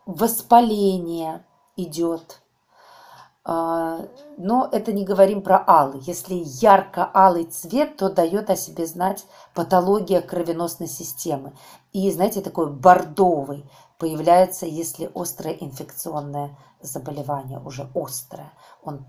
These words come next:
переходит в бордовый. То есть красный, алый и бордовый —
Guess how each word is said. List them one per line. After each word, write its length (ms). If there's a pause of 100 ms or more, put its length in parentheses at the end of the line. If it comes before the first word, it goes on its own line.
(140)
переходит 520
в 140
бордовый. 540
То 180
есть 220 (340)
красный, 800
алый 360
и 200
бордовый — 880